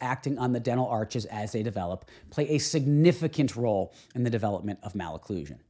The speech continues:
But how does that translate to the crowding that we see in front of us in our pre-adolescent patients?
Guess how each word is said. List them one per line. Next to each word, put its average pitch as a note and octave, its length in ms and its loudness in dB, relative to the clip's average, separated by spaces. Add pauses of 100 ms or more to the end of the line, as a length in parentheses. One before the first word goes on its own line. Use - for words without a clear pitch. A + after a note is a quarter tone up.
(1300)
But D3+ 100 -2
how F#3+ 100 2
does B3 100 2
that A#3 180 2
translate F3 680 0
to D3+ 100 2
the C3 100 2
crowding D3+ 460 4
that A2 140 0
we B2+ 80 2
see E3 240 2
in A#2+ 100 6
front E3+ 240 6
of A#2 100 6
us G2+ 320 -2 (260)
in C3+ 100 -2
our A#2+ 100 0
pre-adolescent G#2+ 640 -4
patients? - 640 -6